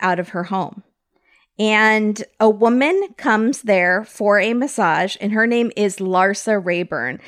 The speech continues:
And Larsa is re-, appearing on the show. She is our main interview. And she is not from the United States. She moved here with a green card.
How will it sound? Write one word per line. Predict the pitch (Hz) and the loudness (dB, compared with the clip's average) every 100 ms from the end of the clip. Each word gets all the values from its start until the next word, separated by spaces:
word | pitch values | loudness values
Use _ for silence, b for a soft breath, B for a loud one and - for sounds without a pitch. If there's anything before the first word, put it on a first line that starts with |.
| B B - | B B -2
And | 220 214 202 202 | 2 2 0 0
Larsa | 220 302 - 262 208 | 2 2 0 2 2
is | - 208 202 202 | 2 0 0 -6
re-, | - | -4
appearing | 202 - - 240 233 214 | -6 -8 -4 0 2 0
on | 190 190 | -2 -2
the | 185 | -2
show. | - 196 175 | 0 0 0
She | 175 175 | -2 -4
is | 175 | -4
our | 147 180 | -4 -4
main | 185 180 180 180 | -4 -4 -4 -4
interview. | 170 180 180 - 87 - - b b b b - | -6 -6 -8 -10 -12 -12 -16 b b b b -2
And | 220 214 214 208 202 b b | 0 2 2 0 -2 b b
she | - - 294 311 339 349 330 _ | -14 -6 -2 -2 0 -2 -6 _
is | 240 233 220 208 - - | 4 6 6 4 -6 -2
not | 208 214 - | 2 2 0
from | - 226 202 | 0 2 2
the | |
United | 190 190 180 175 165 | 2 2 2 0 -6
States. | - 151 180 - | -4 -2 -4 -4
She | - | -2
moved | 208 208 202 | 2 2 2
here | 240 | -4
with | 196 190 | -4 -4
a | |
green | 170 190 190 | -4 -4 -4
card. | 190 151 147 147 | -4 -2 -2 -4